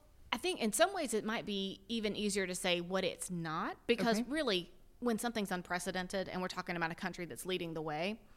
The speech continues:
Speaker 1: you gotta use your political science skills to give the best guess, which is cer-, certainly something that I do. But I think some of the dogs that haven't barked so far are actually really instructive.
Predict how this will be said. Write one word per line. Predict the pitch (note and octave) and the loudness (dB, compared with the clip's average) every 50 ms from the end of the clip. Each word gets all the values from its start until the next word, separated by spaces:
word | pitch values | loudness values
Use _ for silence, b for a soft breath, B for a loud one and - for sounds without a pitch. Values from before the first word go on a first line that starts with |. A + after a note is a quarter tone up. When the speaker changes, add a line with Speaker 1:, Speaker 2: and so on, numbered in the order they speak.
| b b b b b - - | b b b b b -14 -10
Speaker 1:
you | G#3+ G3 | -2 2
gotta | A3 G#3 G3 | 2 2 2
use | G3+ G3+ G3+ F#3 | 2 0 0 0
your | G3+ F#3+ | 0 -2
political | - G3+ F#3+ F#3+ F#3+ F#3+ - F3+ | -2 0 0 2 2 0 -2 -4
science | - - F3+ F3 F3 - - | -2 0 2 2 2 0 -2
skills | - - F#3 E3+ E3+ E3+ - | -2 0 0 0 0 0 -2
to | - F#3 | 0 0
give | F3+ E3+ | 0 0
the | D#3+ E3+ | 0 -2
best | D#3 D#3 D#3 - - - | -2 -2 -2 -4 -6 -6
guess, | - - F3 A#3+ B3+ - | -4 -2 -2 -2 -2 -2
which | - G3 - A#3 | -2 -2 -2 -2
is | G3 - | -2 0
cer-, | - A#3 A3+ G3 F3 - - | 0 0 0 -2 -4 -6 -8
certainly | - - F4+ E4 C4 A3 | -2 -2 0 2 2 2
something | A3 A3+ G3+ G3 F#3+ F3+ | 2 2 0 0 -2 -4
that | F3 C#3+ | -4 -4
I | - - | -4 -6
do. | E3+ F3 G3 A3 G#3 F3+ E3 | -2 0 0 0 2 0 0
But | F3+ F3 - B B B B B B B | 0 0 -2 B B B B B B B
I | A3 | -6
think | G#3 - B3 A3 - | -2 -2 -2 0 2
some | - - B3 C4 | 2 2 2 2
of | C4+ A3 | 2 2
the | G#3 F#3 F3+ | 2 2 2
dogs | F3 E3+ F#3+ F#3 F#3 G3 G3 - - | 2 0 2 2 2 2 2 0 -4
that | - - | -4 0
haven't | - E3 E3+ F#3 F#3+ - - | 2 4 4 4 2 -2 -4
barked | - F3 - - - - - | -4 -4 -4 -4 -4 -6 -2
so | - A3 G#3+ A3+ | 0 0 -2 -2
far | - B3 A#3 A#3 A#3+ G#3+ | -2 -2 0 0 0 0
are | F#3+ | 0
actually | E3+ E3+ - - F#3+ F3+ | -2 -2 -4 -6 -6 -6
really | E3+ E3+ D3 E3 E3+ C3+ | -4 -4 -2 -2 -4 -4
instructive. | D3 F3+ - - D#3 D#3+ - - - C#3+ - | -4 -6 -4 -4 -4 -6 -6 -6 -10 -10 -10